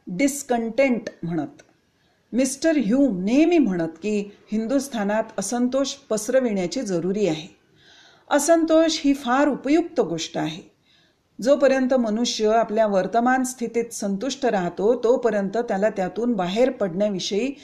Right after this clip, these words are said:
समजाविणे ही गोष्ट कठीण आहे.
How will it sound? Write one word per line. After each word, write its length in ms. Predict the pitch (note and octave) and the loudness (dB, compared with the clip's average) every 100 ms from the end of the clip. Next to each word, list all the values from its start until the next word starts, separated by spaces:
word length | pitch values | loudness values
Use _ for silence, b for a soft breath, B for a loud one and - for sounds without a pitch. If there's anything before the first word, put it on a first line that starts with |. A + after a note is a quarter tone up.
| B B | B B
समजाविणे 720 | A#3 G#3 G#3+ C#4 B3+ G3+ G#3 C4+ C4+ | -2 0 2 2 2 2 0 -2 0
ही 180 | C4+ | 2
गोष्ट 380 | D#4+ G#3+ - - A3 - - _ _ _ _ _ _ _ | 4 2 0 0 -2 -2 -14 _ _ _ _ _ _ _
कठीण 320 | D4+ D#4 D4+ F#3 | 0 4 4 2
आहे. 220 | D#3+ | -2